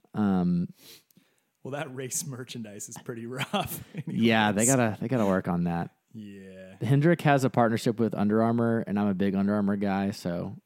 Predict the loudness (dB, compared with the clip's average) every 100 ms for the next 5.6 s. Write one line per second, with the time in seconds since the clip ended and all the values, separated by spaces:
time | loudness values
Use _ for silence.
0 | _ _ _ _ -2 0 0 0 0 -2
1 | -4 -6 -8 -8 -8 -8 -10 -10 -10 -10
2 | -12 -16 -14 -16 -16 -16 -18 -18 -18 -18
3 | -20 -18 -16 -16 -18 -18 -18 -8 2 4
4 | 6 6 4 2 2 2 4 4 6 6
5 | 8 6 6 4 2